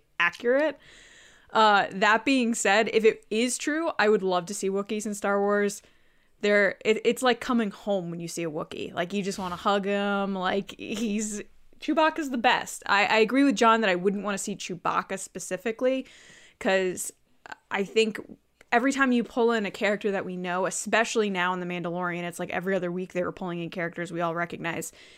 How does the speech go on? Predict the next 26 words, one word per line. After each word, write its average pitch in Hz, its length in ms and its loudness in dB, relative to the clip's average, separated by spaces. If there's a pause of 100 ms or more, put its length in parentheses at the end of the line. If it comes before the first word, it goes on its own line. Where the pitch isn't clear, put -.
(420)
It 208 320 4
made 208 540 2
the 202 80 2
story, 190 800 0 (180)
like 180 200 -2
John 180 180 -2
said, 180 160 -2
like, 175 160 -4
get - 180 -4
smaller 190 500 -2
and 170 140 -8
smaller. 196 540 -2 (420)
Like, 214 180 2
we 247 160 2
wanna 277 220 2
see 254 180 -2
more 226 260 2
of 196 120 -2
the 190 60 -2
galaxy, 175 540 0
more 214 220 2
creatures, 202 460 -6
more 220 160 -2
characters, - 600 -6
new 220 300 -2
characters. - 760 -8